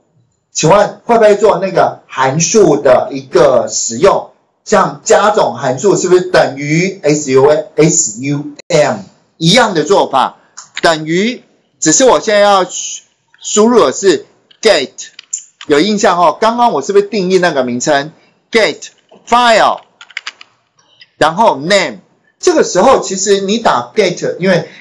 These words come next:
get file name 是我自己命名的，所以我应该很清楚。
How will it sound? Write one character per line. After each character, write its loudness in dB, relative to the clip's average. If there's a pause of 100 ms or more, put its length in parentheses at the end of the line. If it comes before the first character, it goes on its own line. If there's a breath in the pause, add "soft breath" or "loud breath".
(160 loud breath)
get 2
file 0
name -4
是 -4
我 0
自 -10
己 -6
命 -2
名 -6
的， 0
所 0
以 2
我 0
应 -6
该 0
很 -4
清 -4
楚。 -6